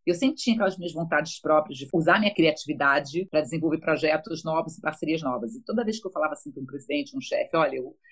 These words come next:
tive uma ideia, eu quero fazer isso", ele falava, "Mas quanto vai custar isso?"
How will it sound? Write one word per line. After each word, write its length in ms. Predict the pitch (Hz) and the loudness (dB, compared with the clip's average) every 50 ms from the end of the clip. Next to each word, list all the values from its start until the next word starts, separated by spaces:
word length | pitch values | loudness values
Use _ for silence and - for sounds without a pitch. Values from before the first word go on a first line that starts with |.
| _ _ - | _ _ -6
tive 140 | 185 170 170 | -6 -4 -2
uma 100 | 175 165 | -2 0
ideia, 400 | 139 135 156 165 175 170 160 165 | 4 6 6 8 8 8 8 6
eu 100 | 156 151 | 6 4
quero 200 | - 151 160 160 | 4 2 0 2
fazer 240 | - 147 135 147 143 | 0 -6 -4 -4 -2
isso", 240 | 151 160 160 - - | -2 -2 -2 -2 -4
ele 120 | 160 156 | -4 -2
falava, 340 | - 160 151 139 139 139 - | 0 2 4 4 4 2 0
"Mas 160 | 160 170 - | -4 -4 -2
quanto 260 | - - 277 381 - 214 | 2 2 2 2 4 2
vai 160 | 226 226 226 | 0 0 0
custar 560 | - 220 214 - - - 202 165 147 147 147 | 0 -2 -2 -2 -2 -2 0 2 2 2 2
isso?" 400 | 135 123 113 - - - - - | 0 -2 -4 -6 -10 -12 -12 -14